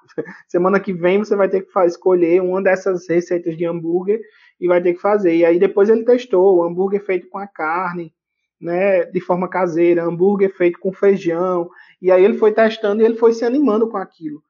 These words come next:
né? Então, deixou de ser um problema, é visto como um problema, né, aquele consumo frequente.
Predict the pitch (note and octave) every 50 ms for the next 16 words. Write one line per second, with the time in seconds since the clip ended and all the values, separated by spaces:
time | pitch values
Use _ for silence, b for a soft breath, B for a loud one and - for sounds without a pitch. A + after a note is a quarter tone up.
0 | _ _ _ _ _ _ - E3 E3+ G3+ G3 F#3 F#3 F#3+ F#3 F#3 F#3 F3+ F#3 _
1 | _ F3 D#3+ F3+ F3+ F3+ F3+ G#3 G#3 G#3+ A3+ A3+ A3 - G3+ G3 F#3 F#3 F#3 -
2 | G3+ F#3 F#3+ F#3+ F3 D#3 D3+ D#3 F3 A3+ A#3+ A3 F#3 D#3+ D#3+ D#3+ D#3+ F3 - -
3 | - - F#3 F3+ E3+ E3+ E3+ - F3+ E3+ E3 D#3+ D#3 D#3 E3 G3 A3+ A3 F#3 E3
4 | F3 F#3+ F3 F3+ F3+ E3+ F3 - E3+ E3 D#3+ - F3+ F3 E3+ _ - F#3 F#3+ F#3+
5 | - G3 F#3+ G3+ A#3 A3+